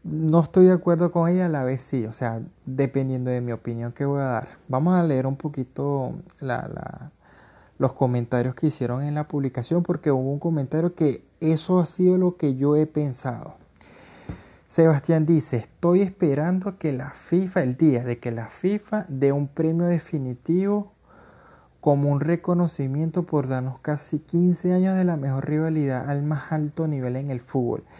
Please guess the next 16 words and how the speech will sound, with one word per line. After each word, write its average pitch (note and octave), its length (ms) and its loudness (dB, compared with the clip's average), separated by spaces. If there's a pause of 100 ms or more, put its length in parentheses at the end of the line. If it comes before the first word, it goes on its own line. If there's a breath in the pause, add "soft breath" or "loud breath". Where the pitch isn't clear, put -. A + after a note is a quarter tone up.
(320 loud breath)
Estos C#3+ 300 0
dos D#3+ 180 2
son D#3+ 220 0
legendarios, D3 680 -2
son C#3 280 -4
épicos E3 420 -2
y D#3+ 40 0
son B2+ 200 -8
los C3+ 180 -8
mejores". B2 440 -8 (460)
Esto F#3 380 4
lo D#3 140 6
he D#3 60 4
pensado D#3 480 2
yo D3 340 0
mucho D#3+ 580 2